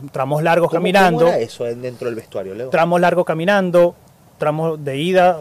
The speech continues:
Speaker 1: y de vuelta, porque no había transporte público para el que no
Speaker 2: Sí.
Speaker 1: tenía auto,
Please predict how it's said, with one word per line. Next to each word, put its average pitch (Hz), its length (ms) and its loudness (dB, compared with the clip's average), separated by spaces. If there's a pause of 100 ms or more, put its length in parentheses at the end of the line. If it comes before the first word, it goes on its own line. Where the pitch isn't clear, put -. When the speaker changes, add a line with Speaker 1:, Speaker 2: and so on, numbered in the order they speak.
Speaker 1:
y 139 140 -14
de 120 80 -6
vuelta, 175 400 2
porque 135 280 -8
no 123 100 -10
había 147 760 2
transporte 135 400 -6
público 175 400 -2
para 131 120 -8
el 120 60 -16
que 131 60 -18
no 123 80 -12
Speaker 2:
Sí. 143 100 -6
Speaker 1:
tenía 151 200 -2
auto, 180 400 2